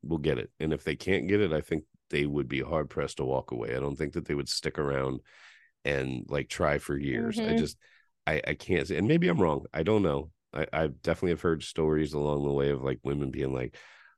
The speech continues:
Speaker 1: uh, you know, "I, this guy I work with, I never wanted him, but he's wanted me, and now he's got a girlfriend, and I'm pissed off, but I don't want him." Like, there, you hear these stories all the fucking time. But, like, "What are you talking about, bitch?"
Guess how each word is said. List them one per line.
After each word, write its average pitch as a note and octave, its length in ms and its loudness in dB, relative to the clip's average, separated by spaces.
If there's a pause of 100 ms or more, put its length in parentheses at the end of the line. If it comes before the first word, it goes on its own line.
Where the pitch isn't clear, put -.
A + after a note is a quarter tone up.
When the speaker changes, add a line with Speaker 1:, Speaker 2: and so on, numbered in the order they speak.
(120)
Speaker 1:
uh, - 120 -10
you C2 160 -6
know, - 180 -6
"I, D#2 200 0 (220)
this D2 200 -6
guy E2 320 4
I C#2+ 40 2
work E2 280 2
with, D#2+ 120 0
I D#2+ 120 0
never F#2 240 4
wanted D#2+ 320 2
him, C#2 100 -2
but C#2+ 80 -2
he's E2+ 220 2
wanted D#2 280 0
me, D2 300 2
and C2+ 100 0
now F2 140 2
he's E2+ 160 0
got D#2+ 140 0
a D2 40 -2
girlfriend, D2 640 0
and C#2 120 -2 (360)
I'm F2+ 200 0
pissed E2+ 300 -4
off, C#2 200 0
but E2 100 0
I F#2 100 4
don't G2+ 200 8
want D2+ 280 2
him." - 120 -16 (140)
Like, D2+ 340 2
there, F2 260 4
you G2 200 4
hear F2+ 140 6
these D#2 180 -2
stories C#2 340 0
all C#2+ 100 0
the D2 100 -2
fucking B1+ 340 -4
time. C2 340 -6 (320)
But, D#2 360 -2
like, D#2+ 300 2
"What D2 260 -4
are F#2+ 60 0
you F#2+ 60 0
talking F2+ 280 0
about, A#1 200 -4
bitch?" D2+ 240 -2